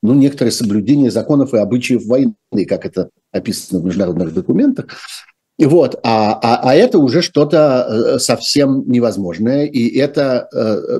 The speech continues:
так просто точно не пройдёт. Вот ни при каких, ни при каком стечении обстоятельств это не может быть забыто, не может быть как-то пропущено потом, и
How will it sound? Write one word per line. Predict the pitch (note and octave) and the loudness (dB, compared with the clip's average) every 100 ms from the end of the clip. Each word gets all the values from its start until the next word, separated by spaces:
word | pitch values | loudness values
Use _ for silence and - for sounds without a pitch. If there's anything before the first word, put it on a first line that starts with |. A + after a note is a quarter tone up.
| - | -2
так | C3+ - | -2 -2
просто | B2+ D#3 - - - | -2 -2 -2 -8 2
точно | E3 D#3+ - - | 2 2 0 0
не | A2 G#2+ | 0 0
пройдёт. | B2 C3 A2 E2 - | 0 0 -2 -4 -6
Вот | F2 - | -8 -2
ни | B2+ | 0
при | D3+ | 2
каких, | D3+ C#3+ - D3 - _ _ _ _ _ - | 0 -2 -2 -6 -6 _ _ _ _ _ -2
ни | B2+ | 0
при | D#3+ | 2
каком | D#3 C#3 D3 G2+ | 0 0 0 -2
стечении | - - A2 F#2+ | -4 -2 -2 0
обстоятельств | F#2 - F3 C4+ - | -2 0 0 0 -2
это | E3+ E3 | -4 0
не | C#3 | 0
может | C3 - | 0 -2
быть | G2 | -6
забыто, | F2 F#2 G3 - | -6 -2 -2 -2
не | A#2 G2+ | -2 0
может | A2 F#2 | -2 -2
быть | F2 | -6
как-то | - - E2 | -6 -8 -10
пропущено | - G2+ - E2+ - D#2 | -6 -6 -6 -6 -6 -8
потом, | D#2+ D#2+ D#2+ | -8 -8 -6
и | D#2+ | -6